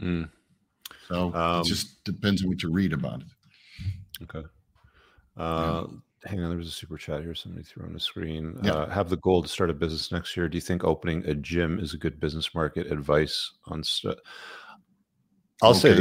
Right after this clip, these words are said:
Speaker 2: Location.
Speaker 1: guys. Anything that can be shut down by the next lockdown, the next scamdemic, the next climate lockdown, I,
Speaker 2: Yeah.
Speaker 1: I personally would not get into a business where they can lock your doors. But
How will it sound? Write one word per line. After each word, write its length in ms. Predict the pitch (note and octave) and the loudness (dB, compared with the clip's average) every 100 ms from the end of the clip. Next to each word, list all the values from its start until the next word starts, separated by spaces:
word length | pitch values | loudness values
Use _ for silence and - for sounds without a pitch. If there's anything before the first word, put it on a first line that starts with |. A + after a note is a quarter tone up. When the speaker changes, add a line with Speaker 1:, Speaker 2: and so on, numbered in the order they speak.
| - | 6
Speaker 2:
Location. 140 | - | 2
Speaker 1:
guys. 160 | - - - _ _ _ _ G#2+ | -2 -6 -16 _ _ _ _ 6
Anything 640 | B2 D#3 - C3+ C3 B2 | 8 6 6 4 6 6
that 200 | G#2 F#2+ | 6 6
can 160 | G#2+ F2 | 2 4
be 140 | F2+ | 2
shut 360 | - - E2+ - | 4 4 4 6
down 260 | F2 F2+ | 6 6
by 140 | E2 D2+ | 6 6
the 100 | D2+ | 4
next 380 | D#2 D#2+ - D#2 | 2 0 -2 2
lockdown, 640 | D2+ D#2 - F#2+ G2+ A2 - _ | 4 4 2 2 2 -2 -10 _
the 60 | D2+ | 0
next 380 | D#2 D#2 - - | 0 0 -4 -2
scamdemic, 600 | E2 D#2+ D2+ D#2+ E2 - | 0 0 2 2 2 0
the 80 | D#2+ | -2
next 240 | D#2 - | -4 -6
climate 480 | - E2 E2 D#2+ - | -4 0 0 -2 2
lockdown, 600 | D#2+ D#2 - D#2+ D#2+ E2 - - - _ _ F#2 | 4 4 0 2 2 0 -6 -20 -20 _ _ 8
I, 180 | F2 | 10
Speaker 2:
Yeah. 140 | F#2 - - - | 10 4 -4 4
Speaker 1:
I 140 | F#2+ | 4
personally 440 | F#2 A2+ G2 - E2+ | 4 2 2 0 0
would 140 | E2+ | 0
not 200 | D#2+ D2+ | 0 0
get 120 | D#2+ | -2
into 160 | D2+ D#2 | -2 -2
a 40 | |
business 360 | C#2 C#2+ D2 - | -2 -2 -2 -4
where 80 | D2 | -2
they 120 | C#2+ | -2
can 140 | - | 0
lock 220 | D2 C#2 - | 0 0 -2
your 100 | C#2 | -4
doors. 340 | C#2 - - | -4 -6 -6
But 260 | D2 C#2 | 0 0